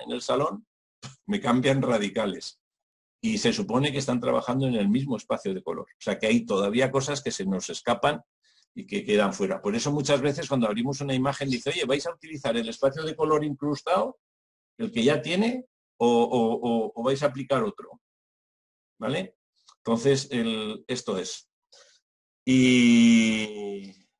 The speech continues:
yo creo que hoy ya hemos terminado.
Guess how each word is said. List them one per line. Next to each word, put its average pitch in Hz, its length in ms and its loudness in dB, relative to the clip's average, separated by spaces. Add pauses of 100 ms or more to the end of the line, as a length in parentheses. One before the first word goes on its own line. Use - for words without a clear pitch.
(560)
yo 117 340 -2
creo 151 280 2
que 143 160 2
hoy 147 240 4
ya 135 280 0
hemos 131 500 -2
terminado. 135 760 0